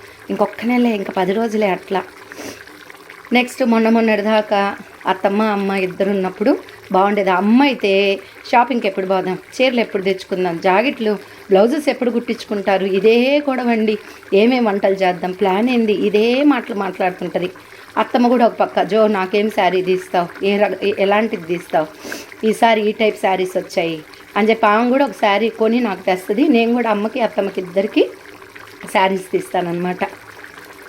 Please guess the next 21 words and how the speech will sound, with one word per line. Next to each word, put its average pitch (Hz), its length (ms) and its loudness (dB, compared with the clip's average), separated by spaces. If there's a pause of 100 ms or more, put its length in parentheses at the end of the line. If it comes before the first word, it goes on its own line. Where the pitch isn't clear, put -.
(760)
డిసెంబర్ 240 380 0
ట్వంటీ 226 380 0
సిక్స్తేనండి, 214 800 0 (220)
ట్వంటీ 208 280 0
సిక్స్త్ - 320 -6
మార్నింగ్ 202 440 0
నైన్ 185 260 -2
కల్లా 190 240 0
అత్తమ్మ 190 420 -4
చనిపోయింది. 175 560 -2 (220)
అంటే 214 320 -2
రే-, 214 280 0
ఈ 202 100 2
డిసెంబర్ 208 380 -4
ట్వంటీ 185 320 -4
సిక్స్త్కి 185 560 -4 (540)
అత్తమ్మ 185 260 0
చనిపోయి 180 640 0 (260)
వన్ 175 200 0
ఇయర్ 175 180 -2
అవుతుంది. 185 480 -2